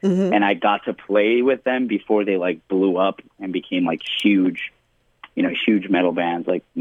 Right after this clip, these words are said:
Speaker 2: I don't know, the Ghost Inside, August Burns Red, all those guys. Like, all
Speaker 1: Sure.
Speaker 2: these guys have toured through the Cobalt Cafe at, like, their baby stages, which was awesome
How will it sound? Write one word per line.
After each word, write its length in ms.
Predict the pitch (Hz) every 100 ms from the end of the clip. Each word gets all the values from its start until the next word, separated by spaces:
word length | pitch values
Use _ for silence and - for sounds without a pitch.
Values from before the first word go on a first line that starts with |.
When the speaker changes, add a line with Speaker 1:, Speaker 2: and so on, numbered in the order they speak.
| -
Speaker 2:
I 120 | 110 98
don't 100 | 87
know, 80 |
the 100 | 95
Ghost 300 | 90 101 92
Inside, 480 | 101 90 92 92 90
August 300 | 90 90 87
Burns 260 | 95 90 87
Red, 220 | 90 90
all 100 | 98
those 180 | 90 85
guys. 260 | 90 90 92
Like, 120 | 92
all 120 | 127
Speaker 1:
Sure. 60 | 104
Speaker 2:
these 100 | 92
guys 180 | 104 92
have 100 | 92 - -
toured 220 | 101 82 _
through 460 | 98 104 98 92 - - - -
the 100 | -
Cobalt 460 | 92 120 104 95 -
Cafe 400 | 101 92 104 95
at, 120 | 87
like, 200 | 95 85
their 100 | 92
baby 400 | 85 92 92 92 -
stages, 440 | 90 82 85 82
which 220 | 90 -
was 100 | 85
awesome 460 | 85 92 - 85